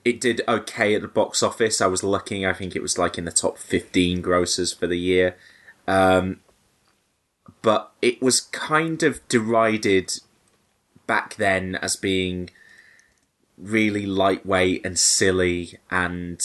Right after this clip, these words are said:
um, and I guess fanboys just really didn't go for it.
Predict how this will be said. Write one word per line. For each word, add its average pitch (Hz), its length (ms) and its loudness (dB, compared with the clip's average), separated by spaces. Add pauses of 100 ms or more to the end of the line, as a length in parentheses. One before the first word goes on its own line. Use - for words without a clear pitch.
(560)
um, 90 640 0 (1120)
and 107 120 0
I 123 40 2
guess 156 280 -2
fanboys 107 600 0
just - 180 -2
really 90 440 0
didn't 87 340 -6
go 90 220 0
for 78 200 -10
it. 76 160 -12